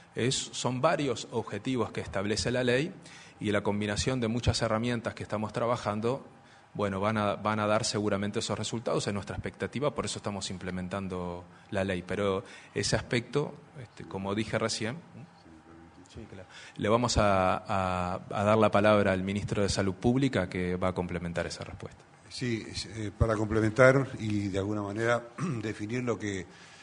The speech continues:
Speaker 2: eh, lo que significa justamente que el producto cumpla con las normativas vigentes en el área de la salud. Eh, justamente los, los requisitos que cualquier producto de consumo humano,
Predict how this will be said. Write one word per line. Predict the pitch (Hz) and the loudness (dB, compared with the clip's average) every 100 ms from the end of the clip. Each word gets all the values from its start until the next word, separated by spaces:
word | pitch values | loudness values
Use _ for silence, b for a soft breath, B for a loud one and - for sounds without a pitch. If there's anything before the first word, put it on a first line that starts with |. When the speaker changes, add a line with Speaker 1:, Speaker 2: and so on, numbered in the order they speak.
| B B - | B B -12
Speaker 2:
eh, | 87 92 87 92 | -8 -8 -8 -6
lo | 107 | -4
que | 101 | -4
significa | 113 107 107 127 120 | -4 -4 -4 0 0
justamente | 117 110 110 117 104 | 0 -2 -2 -2 -2
que | 107 | -4
el | |
producto | 85 95 110 113 101 | -2 -2 0 0 -2
cumpla | 120 117 117 117 107 | -2 -2 0 0 2
con | 107 | -2
las | 92 87 | -4 -4
normativas | 90 90 101 107 | -4 -4 -2 -2
vigentes | 98 85 110 104 110 - | -2 -2 -4 -2 -4 -6
en | 92 | -6
el | 92 | -4
área | 98 95 | -2 -2
de | |
la | 85 | -4
salud. | 82 101 123 98 B B B B B B B B - | -4 0 0 0 B B B B B B B B -8
Eh, | 95 95 | -4 -4
justamente | 87 120 117 113 113 117 | -4 -4 0 2 2 2
los, | 101 95 | 0 -2
los | 90 95 | -4 -4
requisitos | 98 90 - 143 123 123 - - | -4 -4 -2 -2 0 0 -2 -8
que | 82 | -8
cualquier | 87 107 | -2 -2
producto | 98 101 107 107 | 2 2 2 0
de | 98 | -2
consumo | 101 92 113 | -4 -4 -4
humano, | 107 107 104 90 | 0 0 0 -4